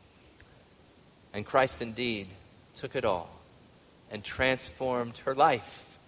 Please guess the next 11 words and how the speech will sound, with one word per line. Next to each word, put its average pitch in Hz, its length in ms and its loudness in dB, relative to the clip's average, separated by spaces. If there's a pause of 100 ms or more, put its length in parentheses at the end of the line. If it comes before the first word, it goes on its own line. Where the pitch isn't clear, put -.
(280)
And 123 140 0
today, 135 680 8 (680)
she 135 280 -2
is 117 460 4 (100)
a 104 120 -6
Presbyterian 131 720 2
pastor's 113 560 4
wife 113 300 4 (1000)
and 101 120 -6
a 104 40 -4
mother 110 520 4